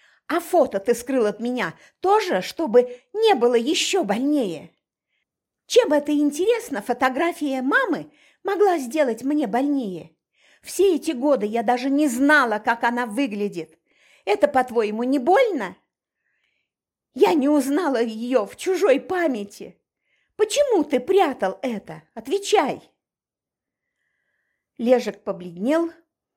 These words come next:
и неожиданно вырвал фотографию из моих пальцев. Брат поднял шкатулку и быстро начал собирать в нее мелкие предметы. Я попыталась ему помешать,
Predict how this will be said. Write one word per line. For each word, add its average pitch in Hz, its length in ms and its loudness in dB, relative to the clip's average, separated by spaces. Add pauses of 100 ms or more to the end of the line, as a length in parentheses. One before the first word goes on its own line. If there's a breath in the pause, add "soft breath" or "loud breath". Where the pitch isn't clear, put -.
(200)
и 240 60 -6
неожиданно 233 760 0
вырвал 247 440 0
фотографию 240 800 -4
из 190 200 -12
моих 175 380 -8
пальцев. 151 460 -12 (1300)
Брат 302 420 2
поднял 240 380 -2
шкатулку 285 760 -6
и - 240 -12
быстро 277 420 -4
начал 220 360 -2
собирать 202 560 -6
в 240 40 -10
нее 247 260 -4
мелкие 214 540 -6
предметы. 160 640 -12 (1300)
Я 311 200 0
попыталась 233 640 -2
ему 220 240 -2
помешать, 330 800 -4